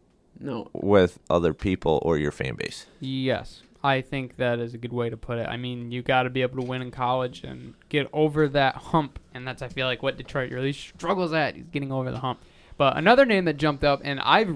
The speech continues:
Speaker 3: I was really a big fan when I first heard he was on the radar, and I, you guys might know who this is, might not, Chris Richard. I mean, if you haven't heard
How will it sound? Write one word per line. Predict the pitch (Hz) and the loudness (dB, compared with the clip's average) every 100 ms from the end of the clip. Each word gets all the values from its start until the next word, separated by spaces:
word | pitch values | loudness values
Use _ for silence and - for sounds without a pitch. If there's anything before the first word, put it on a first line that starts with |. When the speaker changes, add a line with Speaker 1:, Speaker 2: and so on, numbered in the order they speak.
| 135 | 2
Speaker 3:
I | 143 | 4
was | 156 139 | 4 2
really | 131 139 175 202 | 0 4 6 6
a | 160 | 4
big | 120 - - 147 156 | 2 -2 6 6 4
fan | - 175 170 | 2 4 6
when | 165 147 | 4 2
I | |
first | 135 - 151 147 | 2 4 2 4
heard | 156 139 | 2 4
he | 147 | 2
was | 139 | 2
on | 139 | 0
the | 127 | 0
radar, | 123 123 127 139 143 | 0 0 4 6 6
and | 143 139 | 6 4
I, | 135 131 135 - | 2 2 -2 -10
you | 156 151 | -8 2
guys | 156 147 | 4 4
might | 131 143 160 170 - | 2 0 2 2 0
know | 160 160 | 0 2
who | 156 | 0
this | 156 156 | -2 2
is, | 165 143 | 0 2
might | 135 139 | 0 0
not, | 135 143 - _ | 0 0 -2 _
Chris | - 156 - | 0 0 0
Richard. | 139 - 135 151 175 _ _ _ _ - _ _ _ _ | -6 4 6 6 2 _ _ _ _ -20 _ _ _ _
I | 151 | -2
mean, | 143 143 139 135 131 127 127 _ _ | 0 0 0 -2 -4 -8 -12 _ _
if | 165 147 | -2 0
you | 160 | 2
haven't | 160 185 147 | 6 4 4
heard | 127 131 120 | 0 0 0